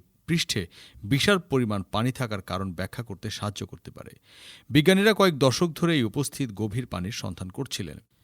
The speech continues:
ভূমিকম্প নিয়ে গবেষণা করার সময় গবেষকরা দেখেন যে সিসমোমিটারগুলো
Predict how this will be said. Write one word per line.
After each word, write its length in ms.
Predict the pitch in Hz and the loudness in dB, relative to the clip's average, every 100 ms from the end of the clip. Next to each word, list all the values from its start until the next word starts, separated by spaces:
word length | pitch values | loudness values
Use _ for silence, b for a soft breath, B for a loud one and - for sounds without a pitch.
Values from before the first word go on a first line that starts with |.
| _ _ _ _ 92 | _ _ _ _ 2
ভূমিকম্প 460 | 139 180 208 202 | 4 6 4 4
নিয়ে 160 | 208 175 | 2 4
গবেষণা 440 | 117 123 - 143 | 4 2 0 -2
করার 220 | - 98 | -2 -4
সময় 280 | 87 107 139 | -4 -4 -4
গবেষকরা 540 | 123 98 104 110 - 95 | -4 -4 -4 -6 -8 -6
দেখেন 360 | 92 92 143 | -6 -6 -8
যে 200 | 107 87 - _ _ | -6 -10 -14 _ _
সিসমোমিটারগুলো 1000 | - 151 - 190 196 190 160 196 156 | 2 4 4 2 4 4 2 2 0